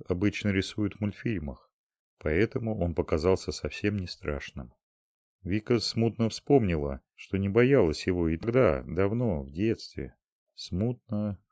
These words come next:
ключевое слово. Провалами памяти она никогда не страдала, просто её память заблокировала доступ к её воспоминаниям.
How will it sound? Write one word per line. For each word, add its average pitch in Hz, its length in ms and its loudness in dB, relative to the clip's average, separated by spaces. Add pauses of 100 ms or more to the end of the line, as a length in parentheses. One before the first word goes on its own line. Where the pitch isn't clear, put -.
ключевое 90 560 -2
слово. 71 560 -8 (480)
Провалами 85 640 6
памяти 104 720 2
она 92 320 0
никогда 98 340 -2
не 101 80 0
страдала, 107 680 0 (240)
просто 92 340 2
её 85 220 4
память 113 420 4
заблокировала 90 1080 2
доступ 85 520 -2
к - 80 -8
её 80 200 2
воспоминаниям. 80 880 -6